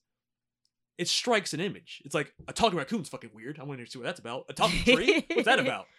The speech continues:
Speaker 1: Like, I mean, a green woman. That's different.
Speaker 2: Right.
Speaker 1: A, a blue villain looking guy. Like,
Speaker 2: Oh, I
Speaker 1: these
Speaker 2: see what you're
Speaker 1: things
Speaker 2: saying.
Speaker 1: all
Speaker 2: The
Speaker 1: stood out,
Speaker 2: characters
Speaker 1: but
Speaker 2: are blending in so well together that they're just all wearing similar suits and that's it.
Speaker 1: Exactly. They're all, they all just, they're just wa-, ma-, wearing
Speaker 2: Different
Speaker 1: matching jumpsuits.
Speaker 2: nationalities and
Speaker 1: Yeah.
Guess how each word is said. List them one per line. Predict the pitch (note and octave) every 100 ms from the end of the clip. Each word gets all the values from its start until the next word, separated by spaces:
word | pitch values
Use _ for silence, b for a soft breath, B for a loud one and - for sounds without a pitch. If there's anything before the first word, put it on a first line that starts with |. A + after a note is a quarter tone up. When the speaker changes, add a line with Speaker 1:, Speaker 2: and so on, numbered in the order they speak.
| b -
Speaker 1:
Like, | F#3
I |
mean, | A3
a | -
green | D3 D3+ G#3
woman. | A#3+ F4 C#3 G2+ _ -
That's | D#3 -
different. | D3+ D#3 F3 A3+ -
Speaker 2:
Right. | D3 D3 C3+
Speaker 1:
A, | D3 D3+ D#3
a | D3
blue | D3 C3 D3 B3 C#4+
villain | F#4 G4+ B3+
looking | A3+ E3+ D#3
guy. | C#3
Like, | C3 D#3+
Speaker 2:
Oh, | E3+
I |
Speaker 1:
these | E3
Speaker 2:
see | F3+
what |
you're | A#3
Speaker 1:
things | -
Speaker 2:
saying. | F#3+
Speaker 1:
all | E3
Speaker 2:
The | D#3
Speaker 1:
stood | D#3 F3+
out, |
Speaker 2:
characters | F#3+ D#3+ D#3 C3
Speaker 1:
but | C#3
Speaker 2:
are | C#3+ -
blending | D#3 D3+ D3
in | D3 D3+
so | D3 C#3+
well | D3 C#3+
together | C#3 C#3+ C#3
that | C3+ C3
they're | - C#3 C3+
just | C#3 -
all | - C3 C3
wearing | C3+ C3
similar | - C3+ B2+
suits | A#2+ B2+ B2+
and | -
that's | B2 -
it. | -
Speaker 1:
Exactly. | - F#3+ D3 B2+ - G2 E2+ _
They're | C#3+
all, | C#3+ D3 C3+
they | C3+
all | C#3+ C#3
just, | C3 - - _
they're | A#2+
just | A#2
wa-, | A2 A#2+ B2
ma-, | B2+ B2
wearing | C3 C3+
Speaker 2:
Different | B2 B2+ C#3+
Speaker 1:
matching | D3+
jumpsuits. | D3+ E3
Speaker 2:
nationalities | F3 F#3 F#3 F3+ F3 F3 -
and | - D3 D3 C#3+ C#3 C3
Speaker 1:
Yeah. | B2+